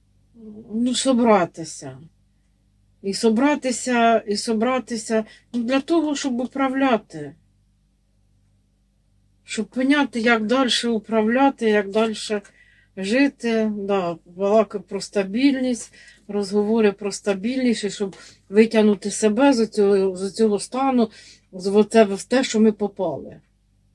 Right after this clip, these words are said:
В те, що нас загнали, скоріше так сказати. Ніхто нічого з цим не зробить. От саме інтересне, немає тут ніяких сил таких, щоб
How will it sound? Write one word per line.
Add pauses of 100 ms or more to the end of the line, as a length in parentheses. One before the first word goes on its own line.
(220)
В
те,
що
нас
загнали,
скоріше
так
сказати. (1600)
Ніхто
нічого
з
цим
не
зробить. (180)
От
саме
інтересне,
немає
тут (380)
ніяких
сил
таких,
щоб